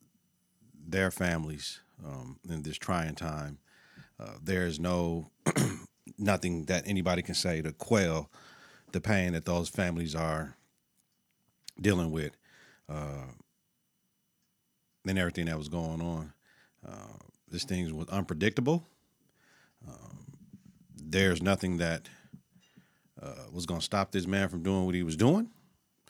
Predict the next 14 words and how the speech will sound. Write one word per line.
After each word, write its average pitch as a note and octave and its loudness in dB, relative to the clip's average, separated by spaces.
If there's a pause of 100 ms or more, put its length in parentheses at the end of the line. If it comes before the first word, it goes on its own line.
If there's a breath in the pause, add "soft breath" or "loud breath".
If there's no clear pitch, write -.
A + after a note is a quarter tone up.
(680 loud breath)
because F#2 4
the E2+ -2
man F#2+ 4
that E2+ 0
did G#2+ 6
it F#2+ 0 (1500 soft breath)
was E2 -6
soft E2+ -2
as G#2+ -2
fuck. E2 0 (1400)
He D#2+ -6
was D2 -8
a D#2+ -4
bitch, F#2 -2